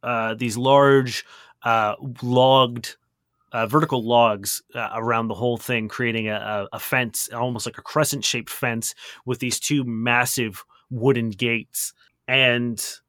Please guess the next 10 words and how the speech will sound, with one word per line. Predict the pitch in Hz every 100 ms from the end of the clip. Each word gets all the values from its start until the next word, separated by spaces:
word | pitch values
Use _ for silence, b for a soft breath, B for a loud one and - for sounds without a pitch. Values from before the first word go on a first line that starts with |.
| _
when | 127 131 127 123 123 127 -
they | 131 131 127
arrive, | 123 117 123 131 123 110 101 -
the | 123 123 113 120 -
bear | 110 123 127 123 113 - b b b b
stomps | - - - 127 127 -
the | 117
spear | - - 127 117 101 -
three | - 131 123
times | 131 120 107 104 92 -